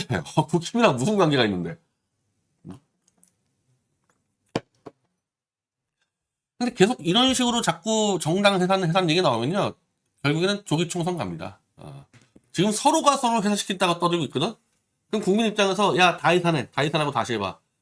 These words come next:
그럼 이준석이도 이제 조기 총선 들어가면은 영원한 정계 은퇴죠.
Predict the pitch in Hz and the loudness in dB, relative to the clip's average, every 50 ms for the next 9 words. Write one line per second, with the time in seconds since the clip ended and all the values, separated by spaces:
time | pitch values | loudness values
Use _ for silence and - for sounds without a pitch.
0 | _ _ _ _ _ _ _ _ - 165 165 160 170 170 185 196 196 220 226 220 | _ _ _ _ _ _ _ _ -2 -2 -2 0 0 0 0 2 2 0 0 2
1 | 190 202 196 190 196 190 240 240 196 165 156 165 185 208 214 202 - _ _ _ | 2 0 0 0 0 -2 -2 -2 0 0 2 2 0 0 -4 -10 -16 _ _ _
2 | _ _ _ _ _ _ _ _ _ _ - 160 180 180 - 175 165 175 165 156 | _ _ _ _ _ _ _ _ _ _ 0 0 0 2 2 0 0 0 0 0
3 | 147 143 139 139 135 147 165 180 185 - _ _ _ _ _ _ _ 107 104 127 | 2 2 2 2 2 0 0 0 -2 -4 _ _ _ _ _ _ _ 2 4 4
4 | 147 165 170 180 185 190 185 180 190 190 190 160 143 127 135 143 120 98 - 90 | 6 6 4 4 4 4 4 4 4 2 2 0 0 0 0 0 -2 -2 -4 -6
5 | 82 85 85 - | -8 -8 -14 -16